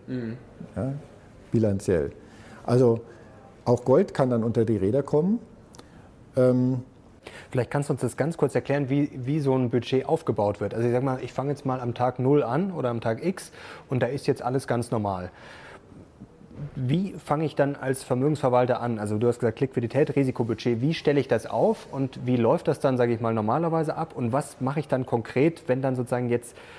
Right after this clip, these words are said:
Speaker 1: so ein Crash, Korrektur,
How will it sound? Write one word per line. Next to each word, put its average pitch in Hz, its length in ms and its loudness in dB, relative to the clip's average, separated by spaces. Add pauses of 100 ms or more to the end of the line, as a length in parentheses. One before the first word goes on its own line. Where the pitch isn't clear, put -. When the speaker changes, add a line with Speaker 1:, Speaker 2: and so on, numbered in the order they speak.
(120)
Speaker 1:
so 110 160 2
ein 101 360 -2 (800)
Crash, - 400 -4
Korrektur, 131 720 2